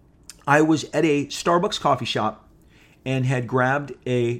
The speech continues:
copy of the Wall Street Journal in two thousand five when I read an article that described the risk Marvel was taking in going into their own production, as Marvel had raised a roughly six hundred million dollar line of credit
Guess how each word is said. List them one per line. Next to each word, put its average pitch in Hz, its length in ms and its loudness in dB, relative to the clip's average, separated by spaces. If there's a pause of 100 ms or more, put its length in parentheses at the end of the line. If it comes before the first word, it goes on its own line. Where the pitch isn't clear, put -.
(120)
copy 139 260 0
of 131 80 -4
the 127 60 -2
Wall 127 180 -2
Street 139 240 -8
Journal 117 380 -4 (420)
in 143 240 -4
two 156 220 -12
thousand 143 340 -4
five 104 380 -6
when 123 180 -6
I 127 120 -2
read 123 520 -2
an 135 120 -6
article 117 580 -6 (280)
that 117 180 -4
described 123 600 -4 (520)
the 131 100 -2
risk 135 400 0
Marvel 127 300 0
was 143 140 -6
taking 135 340 -6
in 120 100 -4
going 127 240 -4
into 127 140 -2
their 123 120 -4
own 117 140 -4
production, 143 480 -4 (1080)
as 113 220 -6
Marvel 120 320 0
had 127 140 -2
raised 110 540 -2
a 117 180 -6
roughly 131 360 -4
six - 280 -10
hundred 135 420 -4
million 127 300 -2
dollar 113 280 2
line 110 220 -6
of 107 80 -12
credit 107 420 -6